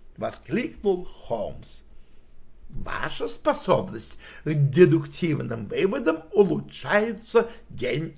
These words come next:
ото дня. Вскоре я начну опасаться за свои лавры. Вы решительно правы, дружище. Бледнолицый Джон, который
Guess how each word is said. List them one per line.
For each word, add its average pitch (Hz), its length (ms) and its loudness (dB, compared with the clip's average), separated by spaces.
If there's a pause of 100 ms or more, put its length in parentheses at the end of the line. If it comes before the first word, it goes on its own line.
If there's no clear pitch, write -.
ото 139 320 -4
дня. - 360 -12 (920)
Вскоре - 720 -4 (180)
я 147 240 4
начну - 600 -6 (320)
опасаться 240 1000 0
за 247 160 0
свои 117 460 -4
лавры. - 540 -6 (520)
Вы 185 440 6 (360)
решительно - 720 -10
правы, - 400 -12
дружище. - 720 -10 (600)
Бледнолицый 147 1160 -4
Джон, 147 420 0 (380)
который 113 540 -6